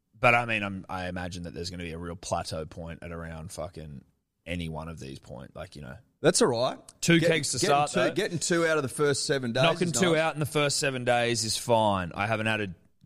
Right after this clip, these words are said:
Speaker 1: dip of alcohol. I've wanted to, but I haven't. Not that bad, though, to be honest.
Speaker 2: You look like you wanted one on Friday.
Speaker 1: I did want one. When we were on the Zoom?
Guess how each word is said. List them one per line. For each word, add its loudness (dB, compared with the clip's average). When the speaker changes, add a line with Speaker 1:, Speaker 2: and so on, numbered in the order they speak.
Speaker 1:
dip 6
of 2
alcohol. 2
I've -2
wanted -2
to, 0
but 0
I 4
haven't. -4
Not 2
that 0
bad, -2
though, -4
to -12
be -10
honest. -4
Speaker 2:
You 0
look 4
like 2
you -4
wanted -8
one -10
on -12
Friday. -8
Speaker 1:
I 6
did 4
want 0
one. -4
When -2
we -2
were 2
on -2
the -2
Zoom? 2